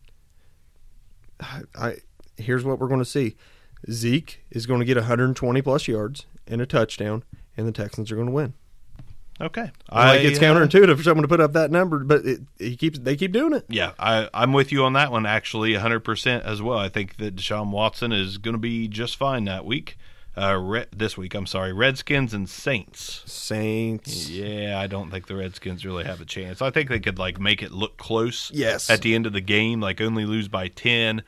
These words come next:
Speaker 2: but the score is not as close
Speaker 1: But
Speaker 2: as the
Speaker 1: Ma-,
Speaker 2: actual game
Speaker 1: Mark
Speaker 2: was.
Speaker 1: Ingram's coming back. You know, you've got, obviously, you know, one of the best,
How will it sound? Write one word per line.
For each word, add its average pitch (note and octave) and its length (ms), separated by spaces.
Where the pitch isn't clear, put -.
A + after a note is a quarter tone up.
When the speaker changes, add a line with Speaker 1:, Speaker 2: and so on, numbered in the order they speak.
Speaker 2:
but G#2+ 120
the G#2 80
score A2 280
is G2 80
not G2 180
as F#2+ 120
close G2+ 240
Speaker 1:
But G2+ 60
Speaker 2:
as G2 40
the G2+ 80
Speaker 1:
Ma-, F#2 40
Speaker 2:
actual F2+ 300
game C#3 120
Speaker 1:
Mark D3 200
Speaker 2:
was. E3 80
Speaker 1:
Ingram's D3 380
coming D3 360
back. C3+ 440
You B2+ 160
know, B2 140
you've B2+ 260
got, B2 300
obviously, B2+ 720
you A#2 260
know, A2+ 60
one A#2 160
of A2 60
the G#2+ 60
best, A#2 400